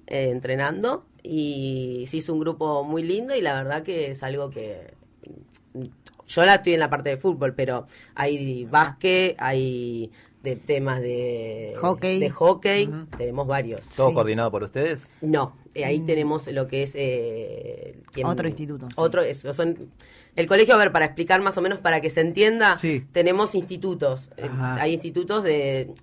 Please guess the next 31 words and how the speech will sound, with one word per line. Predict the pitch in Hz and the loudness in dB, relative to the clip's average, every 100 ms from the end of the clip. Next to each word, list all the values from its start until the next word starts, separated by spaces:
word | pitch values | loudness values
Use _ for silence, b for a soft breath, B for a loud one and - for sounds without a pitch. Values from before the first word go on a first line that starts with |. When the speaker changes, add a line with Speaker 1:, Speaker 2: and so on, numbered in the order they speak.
| - | -14
Speaker 1:
ya | 131 | -12
sea | 127 139 135 120 | -6 -2 0 0
de | 120 117 113 110 107 104 107 | -2 -2 -4 -6 -8 -10 -12
Speaker 2:
De | 139 | -12
deporte. | 135 131 143 | -10 -4 0
Speaker 1:
académica, | 143 151 165 165 170 170 165 | 2 4 6 6 2 2 0
está | 147 | 0
el | 143 | -6
instituto | 139 135 147 143 | -6 -8 -4 0
de | 135 123 | 2 0
lo | 123 120 | -2 -4
que | 139 | -2
es | 131 | -2
deportes, | 139 160 190 185 220 240 - | 0 4 4 6 2 2 -2
y | - 143 | -8 -4
de | 143 | 0
ahí | 143 165 180 214 240 _ | 0 0 -4 -6 -10 _
vienen | 139 147 156 180 208 | -6 -2 0 0 0
lo | 151 139 | -4 -6
que | |
es | 139 - - | -8 -10 -10
las | 127 - | -10 -10
subdelegadas, | 139 139 143 156 165 175 190 208 - b b | -8 -4 -2 2 4 6 6 2 -6 b b
que | 139 | -8
son | 131 135 | -6 -4
las | 151 | -4
que | 151 151 180 | -2 -2 -2
arman | - 143 156 180 160 | -4 -4 0 -2 -2
y | |
están | 135 135 143 | -6 -4 -4
al, | 139 110 | -4 -6